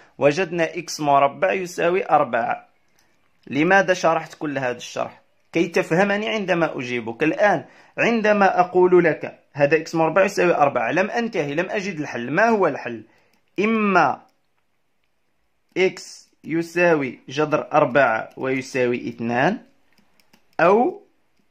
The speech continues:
إكس يساوي ناقص جذر أربعة ويساوي ناقص اثنان. هل فهمت الآن لماذا شرحت كل هذا الشرح؟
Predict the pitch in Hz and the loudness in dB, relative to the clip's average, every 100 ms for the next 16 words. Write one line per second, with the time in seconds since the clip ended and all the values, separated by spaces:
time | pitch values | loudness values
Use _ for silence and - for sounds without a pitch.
0 | - 175 175 - 139 147 151 - 156 139 | -4 -4 -4 -10 -6 -4 -4 2 4 6
1 | 123 - - 127 151 196 190 - 123 - | 4 -6 -14 0 4 6 4 0 -16 -16
2 | - 127 143 139 123 - 123 113 120 113 | -20 -8 -4 -4 -6 -6 -10 -6 -6 -6
3 | 147 - - 131 127 - 117 120 147 - | -8 -12 -6 -6 -6 -6 -6 -4 -8 -10
4 | 151 156 156 185 - 151 - 123 123 123 | -4 -4 -4 -10 -12 -14 -12 -12 -14 -16
5 | _ _ _ _ _ _ _ 120 160 165 | _ _ _ _ _ _ _ -4 -4 0
6 | 165 180 175 175 165 - 160 160 139 - | 0 0 0 2 2 2 0 0 -4 -6
7 | 160 165 165 156 156 160 156 160 - - | -2 2 4 4 2 2 0 0 -4 -12
8 | 156 156 131 131 127 127 147 151 | -10 -10 -6 -8 -8 -12 -10 -10